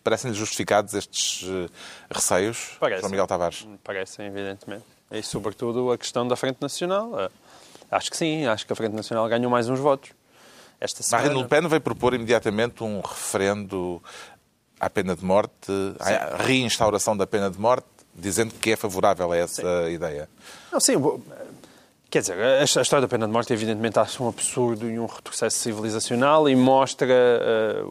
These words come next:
Speaker 2: o que é que também, apesar de tudo, a Frente, a Frente Nacional é. Provavelmente aí deveria ter estado calada, porque eu acho que a Marine Le Pen, eh,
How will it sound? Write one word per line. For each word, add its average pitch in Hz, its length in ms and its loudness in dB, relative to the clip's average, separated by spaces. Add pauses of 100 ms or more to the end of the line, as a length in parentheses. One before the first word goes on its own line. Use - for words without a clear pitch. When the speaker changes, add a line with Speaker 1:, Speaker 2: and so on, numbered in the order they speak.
Speaker 2:
o 123 140 -2
que 127 120 -4
é 123 60 2
que - 100 -18
também, 120 220 -2
apesar 110 180 0
de - 60 -2
tudo, 135 120 2
a 117 40 0
Frente, 117 320 -4
a 107 100 -2
Frente 120 260 -6
Nacional 117 440 0
é. 107 160 0 (260)
Provavelmente 135 420 4
aí 127 220 6
deveria 120 300 0
ter 123 100 -2
estado 117 240 2
calada, 107 420 2 (440)
porque - 140 -4
eu 151 60 8
acho 143 140 2
que - 60 2
a 151 40 6
Marine 151 400 2
Le 147 60 0
Pen, 135 460 2 (100)
eh, 123 340 4